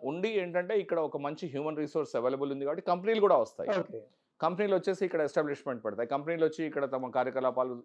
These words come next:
Speaker 1: ఆ, ప్రారంభించడానికి ఉత్సాహం చూపిస్తున్నాయి, చూపిస్తున్నాయి కూడా.
Speaker 2: ఓకే.
Speaker 1: చూపిస్తాయి, చూపిస్తున్నాయి కూడా.
Speaker 2: ఆ.
Speaker 1: So, they are coming with their investment and, uh, uh, ఎంతోమంది, uh, నిరుద్యోగులకి వాళ్ళకి ఎంప్లాయ్‌మెంట్ దొరికి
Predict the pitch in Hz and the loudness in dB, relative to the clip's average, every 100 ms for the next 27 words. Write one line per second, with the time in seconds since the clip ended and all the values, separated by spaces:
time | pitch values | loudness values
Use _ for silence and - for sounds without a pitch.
0 | - 117 113 123 123 123 120 120 123 147 | -2 0 2 2 2 -2 -2 -2 -2 -4
1 | 113 127 120 110 113 104 - 147 165 180 | -2 2 0 0 -6 -8 -6 -6 -2 -2
2 | 165 185 175 156 107 - 170 - 127 _ | -4 -6 -6 -4 -4 -2 -2 -4 -14 _
3 | _ _ - 165 175 185 190 156 139 139 | _ _ -6 -4 2 2 4 -2 -4 -4
4 | 120 98 82 - _ - - 139 117 143 | -4 -2 -4 -8 _ -16 -4 -2 6 8
5 | 185 196 180 180 180 156 143 156 156 156 | 8 6 0 -2 -4 2 6 6 4 -2
6 | 139 - 143 147 143 - 123 151 160 139 | -6 -6 -6 -6 -8 -4 -2 0 2 2
7 | - _ - 120 120 120 117 120 - - | 0 _ -6 0 4 4 2 -2 -14 -6
8 | 123 120 117 117 117 139 156 160 156 151 | -2 2 2 2 0 2 2 2 2 -2
9 | 143 139 139 127 123 120 120 117 117 123 | -2 -4 -2 0 2 2 2 2 0 -4
10 | 127 139 135 135 131 117 113 117 131 139 | 0 0 0 -2 0 2 0 0 0 0
11 | 139 135 135 214 | -2 -4 -4 -6